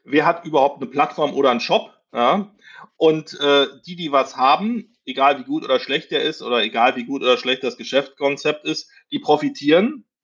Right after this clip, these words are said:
Und die, die keinen Chip im Spiel haben, wie ich's immer sage, die, ja, die bleiben einfach stehen, die haben kein Angebot für ihre Kunden und die haben natürlich auch keine Lernkurve, und, äh, keine Perspektive. Und hier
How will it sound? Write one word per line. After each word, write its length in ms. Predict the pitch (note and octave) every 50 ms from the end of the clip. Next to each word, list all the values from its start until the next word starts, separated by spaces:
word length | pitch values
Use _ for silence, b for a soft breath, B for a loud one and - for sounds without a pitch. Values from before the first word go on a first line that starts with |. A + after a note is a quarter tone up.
| B B B B B B B B _
Und 240 | - E3+ E3+ E3 -
die, 100 | E3+ E3+
die 160 | D#3 D#3+ C#3+
keinen 280 | - D#3 D3 D3+ F3 G3+
Chip 260 | - - E3+ - -
im 100 | C#3+ C3
Spiel 320 | A2 - - C#3+ C#3 C#3+
haben, 220 | C3 B2+ C3 C3+ C#3
wie 80 | C3+
ich's 100 | C3 C3
immer 220 | C#3 C3 B2+ A#2+ A#2+
sage, 560 | A#2 A#2 A2 A2 A2+ A#2 C3+ D#3+ F#3+ F#3+ - _ _ b b b b b b -
die, 220 | D3+ D3+ - _ _ _ _ _ _ _ _
ja, 280 | - E3 D#3 B2+ - - -
die 80 | D3 C#3
bleiben 320 | A#2+ C#3 C#3 D3+ D3+ -
einfach 320 | B2 C#3+ D3 - C#3+ C3+ C3+
stehen, 520 | - - C#3+ C#3+ D#3+ F#3+ A3+ A3+ F#3 - -
die 100 | C#3 C3
haben 140 | C#3 D#3 D3+
kein 200 | - D3 C#3 C3
Angebot 540 | B2+ C3+ D3 E3+ E3 D#3+ C#3 D3 D#3 D#3+
für 140 | - - D#3+
ihre 220 | C#3 B2 C#3 C3+ C3+
Kunden 340 | - - D#3+ F3 G3+ G3
und 120 | F3 D3 C3+
die 100 | C3+ B2
haben 120 | C3+ D3
natürlich 320 | D3 C#3+ C3 - C#3+ C#3 B2+
auch 140 | C3+ C3+
keine 240 | - - C3+ C3 C3
Lernkurve, 720 | B2 A#2 A#2 A#2+ C3+ D#3 - D3 D3 D3 D3 C#3+ D3 C#3+ C#3+ B B B B B B
und, 260 | - C3+ C3 C3 A#2+ - -
äh, 340 | C3+ C3 C3 B2+ A#2+ C3 B2+
keine 320 | - C#3+ C3+ C3 C3+ C3+
Perspektive. 840 | C3 - C3 A#2+ - - C3+ B2 A#2+ - - F#3+ G3 C3 A#2+ G#2
Und 220 | - G2 A2+ G#2+ -
hier 320 | B2+ C3 B2 A#2+ A#2 A2